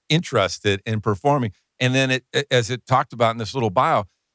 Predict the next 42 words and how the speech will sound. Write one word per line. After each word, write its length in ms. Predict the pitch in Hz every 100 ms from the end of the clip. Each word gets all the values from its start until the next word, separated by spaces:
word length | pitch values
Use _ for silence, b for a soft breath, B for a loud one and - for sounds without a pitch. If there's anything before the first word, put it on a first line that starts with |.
| _
Wilson 340 | 135 175 - 143
Pickett 300 | 190 208 -
was 160 | 98 87
recording 480 | 101 151 175 143 104
there 260 | 92 92 -
and 140 | 110
came 240 | - 151 156
out 160 | 156
on 80 | 143
a 100 | 117
lunch 320 | 110 160 -
break, 240 | - 101 101
and 120 | 117 104
Dwayne 400 | 110 123 170 170
taught 320 | - 151 175
him, 100 | 110
"Hey 240 | 101 143
Jude." 560 | 127 101 151 123 71 - _ _ _ _ _ -
And 220 | 127 139
then 240 | 156 170 165
these, 440 | 151 143 120 - -
you 80 |
know, 140 | 123 117
and 80 | 120
he, 60 | 131
Dwayne 400 | 110 123 139 156
got 220 | 131 120 -
called 300 | 135 127 127
in 80 | 120
to 60 |
do 140 | 98 107
some 180 | - 104
guitar 400 | 92 - 254 285
licks, 360 | 104 85 - - _ _ -
and 100 | 123
the 60 |
producer, 520 | 104 127 196 247 - 117
or 100 | 113
the, 180 | 113 113
you 80 | 120
know, 120 | 110
the, 280 | 98 98 98